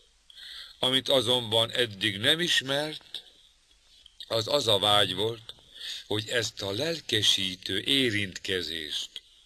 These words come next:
a halálos természettel odáig fokozza, hogy már a teljes ölelés fenyegesse,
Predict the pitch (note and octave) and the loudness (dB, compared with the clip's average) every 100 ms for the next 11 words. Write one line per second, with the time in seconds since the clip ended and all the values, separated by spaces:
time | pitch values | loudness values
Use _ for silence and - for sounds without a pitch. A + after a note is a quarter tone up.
0 | _ - - - - - A2 C3 B2+ B2+ | _ -20 -20 -8 -8 0 4 4 4 2
1 | B2 A#2 - A#2+ A#2 A2 A2 G2 G2+ F#2+ | 0 -2 0 4 4 4 0 0 -2 -4
2 | - - F2+ E2+ - - - - - - | -6 -4 -4 -4 -12 -14 -12 -12 -14 -18
3 | - D3 D#3+ D#3 D3+ D3 D3+ - - C#3 | -2 2 4 6 6 6 2 -4 0 0
4 | - B2+ G#2+ F#2 A#2 A2+ - - _ _ | 2 2 2 -2 -6 -6 -14 -20 _ _
5 | _ - - - A#2 B2 B2 A#2 A2 A2 | _ -16 -14 0 0 2 4 4 4 2
6 | - D#3+ D#3+ D3+ C#3+ - D3 C#3 C3 B2 | 6 6 6 4 0 0 4 6 8 6
7 | B2 A#2+ - B2+ B2 A2+ A2+ A2 - G#2+ | 6 4 2 2 4 4 4 4 0 -4
8 | G#2 | -6